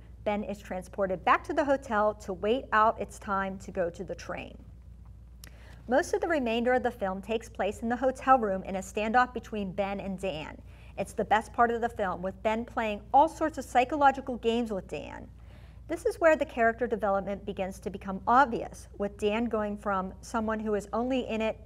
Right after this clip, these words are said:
for the money to doing it because it is morally right, refusing double and more the amount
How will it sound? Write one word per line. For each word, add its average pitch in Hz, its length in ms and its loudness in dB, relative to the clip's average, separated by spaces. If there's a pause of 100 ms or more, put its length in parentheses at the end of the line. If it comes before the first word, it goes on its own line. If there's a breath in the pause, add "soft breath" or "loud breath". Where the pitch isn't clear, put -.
(140)
for 214 100 -2
the 185 120 -4
money 247 460 0 (380 loud breath)
to 226 160 -6
doing 240 300 0
it 262 140 -2
because 226 260 -2
it 208 100 0
is 202 140 -2
morally 208 480 -2
right, 208 460 2 (100)
refusing 208 760 -4
double 226 500 4
and 190 200 -4
more 226 480 4 (220 loud breath)
the 208 120 -2
amount 185 460 -4